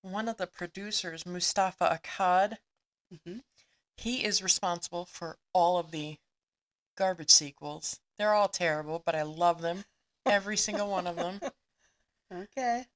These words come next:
Speaker 1: Because when he kind of acquired the rights, he's like, "I wanna make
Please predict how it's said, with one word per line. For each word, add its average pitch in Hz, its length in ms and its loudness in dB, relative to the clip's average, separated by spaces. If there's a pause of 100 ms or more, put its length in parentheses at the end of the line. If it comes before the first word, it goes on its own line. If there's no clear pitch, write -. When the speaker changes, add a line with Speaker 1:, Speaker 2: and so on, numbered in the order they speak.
(120)
Speaker 1:
Because 175 600 -2 (100)
when 180 180 -4
he 175 160 -12
kind 175 240 -2
of 160 140 -4 (500)
acquired 175 420 0
the 165 80 -8
rights, 180 280 2
he's 175 140 0
like, 160 140 -4
"I 160 60 -6
wanna 294 140 -4
make 196 220 -2